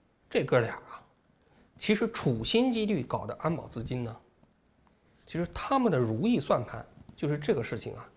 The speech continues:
永远也不可能有人知道。因为我这不成立，你想我不成立基金，你民政部门监督不了吧？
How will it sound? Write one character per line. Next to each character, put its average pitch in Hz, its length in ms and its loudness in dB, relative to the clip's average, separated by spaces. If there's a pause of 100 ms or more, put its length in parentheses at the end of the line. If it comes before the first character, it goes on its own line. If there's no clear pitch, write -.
(180)
永 226 340 4
远 131 180 2
也 107 80 -2
不 117 160 -4
可 110 140 -6
能 110 100 -2
有 110 80 -2
人 110 160 -8
知 104 140 -10
道。 104 120 -10 (1200)
因 339 100 -2
为 330 80 6
我 123 140 4
这 220 180 4 (240)
不 - 80 4
成 165 180 4
立， 175 160 2 (220)
你 147 100 0
想 160 220 2
我 123 100 2
不 196 140 2
成 156 160 0
立 165 80 0
基 139 180 -4
金， 139 240 -2 (920)
你 123 100 -2
民 127 180 2
政 147 120 0
部 120 80 -2
门 117 120 -2
监 120 160 -4
督 120 80 -4
不 117 120 -6
了 107 140 -8
吧？ 117 200 -16